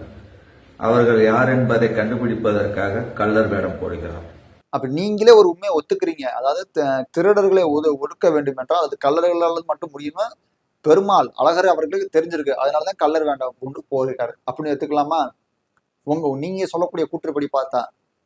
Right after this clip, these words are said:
Speaker 2: சரிங்களா? அதாவது அந்த தலத்தினுடைய வரலாறு என்ன சொல்லுது? பதினெட்டாம் படி கருப்பர் உற்பத்தி வர்ணிப்பு அப்படின்னு வருது. அதுல கரெக்டா சொல்றாங்க, என்ன சொல்றாங்க, அந்த திருட வந்தது யாரு?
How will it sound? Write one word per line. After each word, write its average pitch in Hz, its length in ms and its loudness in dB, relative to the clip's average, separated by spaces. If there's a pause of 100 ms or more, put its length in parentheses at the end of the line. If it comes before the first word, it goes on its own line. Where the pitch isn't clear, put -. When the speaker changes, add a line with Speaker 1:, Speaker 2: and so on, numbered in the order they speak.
(440)
Speaker 2:
சரிங்களா? 147 460 0 (560)
அதாவது 156 400 6 (1300)
அந்த 139 220 -2 (160)
தலத்தினுடைய 165 500 0
வரலாறு 135 460 -2
என்ன 143 200 -4
சொல்லுது? 127 460 -6 (460)
பதினெட்டாம் 170 580 2
படி 147 160 -4
கருப்பர் 143 520 0
உற்பத்தி 165 720 -2
வர்ணிப்பு 135 560 -4 (100)
அப்படின்னு 143 360 -10
வருது. 127 340 -6 (400)
அதுல 151 320 2 (540)
கரெக்டா 165 420 2 (100)
சொல்றாங்க, 165 500 0
என்ன 147 200 -6
சொல்றாங்க, 151 380 -4
அந்த 151 200 -2 (320)
திருட 196 240 4
வந்தது 175 240 0
யாரு? 151 360 4